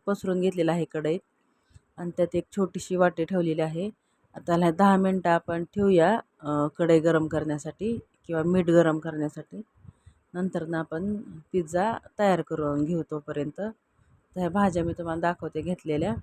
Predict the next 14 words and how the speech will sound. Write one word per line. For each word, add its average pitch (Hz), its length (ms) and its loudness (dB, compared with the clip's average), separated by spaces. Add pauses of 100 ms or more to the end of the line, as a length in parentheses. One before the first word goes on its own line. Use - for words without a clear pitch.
(580)
आणि 160 340 -2 (320)
इथं 170 220 -4
बघा, 160 180 0
आता 156 200 -4
घेतलेला 160 420 -4
आहे 160 200 -4
मी 160 240 -4
पिझ्झाचा, 165 600 -4 (260)
अ, 151 340 -2 (180)
पाव 156 300 2 (300)
म्हणा 165 320 -10 (520)
किंवा 175 140 4
बेस 196 360 2
म्हणा. 170 320 -6